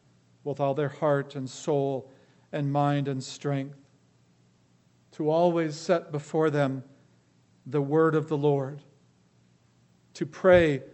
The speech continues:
with and for them, to teach them the doctrines of our holy faith, to have them in church morning and evening,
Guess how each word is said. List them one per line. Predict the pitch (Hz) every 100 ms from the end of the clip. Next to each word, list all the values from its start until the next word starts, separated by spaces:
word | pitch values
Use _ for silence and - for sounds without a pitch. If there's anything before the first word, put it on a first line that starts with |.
| - -
with | 147 180 156 -
and | 156 147
for | - - 170
them, | 156 151 131 151 - _ _ _ _ _ _ _ _ _ _ _ _ _ _ _
to | -
teach | - 202 190 -
them | 175 156
the | 151
doctrines | 151 160 156 170 151 143 135 - _ _ _
of | - 143
our | 147
holy | 139 156 151 147
faith, | 151 160 143 147 - - _ _ _ _ _ _ _ _ _ _ _ _ _ _
to | 139
have | 123 156
them | 151 165
in | 165
church | 151 180 170 156 - -
morning | 143 143 156 147 143
and | 139
evening, | 143 143 135 135 143